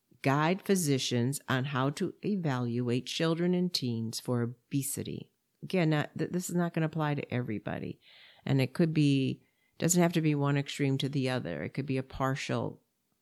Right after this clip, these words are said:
treatment. But here again, the American Academy of Pediatrics recommends comprehensive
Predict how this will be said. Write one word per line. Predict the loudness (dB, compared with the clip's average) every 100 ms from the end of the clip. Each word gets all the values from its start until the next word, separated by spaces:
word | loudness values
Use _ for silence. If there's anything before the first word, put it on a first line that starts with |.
| _ _ _ _ _ -8
treatment. | -2 -2 -2 -8 -8 _ _ _ _ _ _ _ _ _ _ _ _ _ 0
But | 4
here | 6 6
again, | 4 2 2 0 -6 -4
the | 0 4
American | 6 6 4 2 0 0 -2 -4
Academy | -4 0 0 2 2 2
of | 0 -4
Pediatrics | -4 -4 -2 0 0 -2 -4 -4 -4
recommends | -2 -2 2 2 4 2 2 0 -4 _ _ _ _ _ _ _ _ _ _ _ _ _ -6
comprehensive | 2 4 4 2 2 2 2 2 2 0